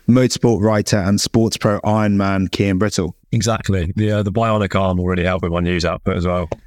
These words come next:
Speaker 1: Now, it's probably quite handy that you decided to have the operation in late February, 'cause that means that you can probably say it was a work decision, and it gives you the opportunity to watch all the new episodes of Drive to Survive as part of your role. Have you been tucking in?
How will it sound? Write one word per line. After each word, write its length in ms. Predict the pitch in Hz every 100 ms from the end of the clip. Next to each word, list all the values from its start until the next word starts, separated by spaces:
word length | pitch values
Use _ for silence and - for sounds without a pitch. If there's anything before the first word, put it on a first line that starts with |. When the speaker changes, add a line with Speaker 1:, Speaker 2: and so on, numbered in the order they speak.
| -
Speaker 1:
Now, 160 | 123 127
it's 80 |
probably 280 | - 160 151
quite 240 | - 135 98
handy 340 | 123 127 107
that 100 | 90
you 140 | 76
decided 360 | 95 - 107 101
to 80 | 101
have 160 | 101 95
the 80 |
operation 640 | 98 - 104 98 - 101 95
in 420 | - 98 92 95 -
late 500 | 110 107 104 95 -
February, 420 | - - 113 92 85
'cause 180 | 107 95
that 140 | 101
means 280 | 113 110 92
that 60 |
you 100 | 95
can 160 | - 101
probably 480 | - 147 120 95 87
say 200 | - 98
it 40 |
was 120 | 92
a 60 | 98
work 420 | 95 117 113 -
decision, 580 | - 92 98 95 87 92 -
and 160 | 104 107
it 80 | -
gives 160 | 110
you 60 | 95
the 80 | 110
opportunity 400 | - - 110 101
to 100 | 107
watch 220 | 107 -
all 160 | 110
the 80 | 104
new 160 | 110 107
episodes 360 | 98 - 104
of 60 | 92
Drive 220 | 117 104
to 60 | -
Survive 440 | 101 113 87 - _ - - - -
as 120 | 95
part 260 | - 117 101
of 60 |
your 160 | 107 101
role. 260 | 107 92 87
Have 100 | 110
you 180 | 113 110
been 140 | 123
tucking 360 | 113 123 - 120
in? 180 | 135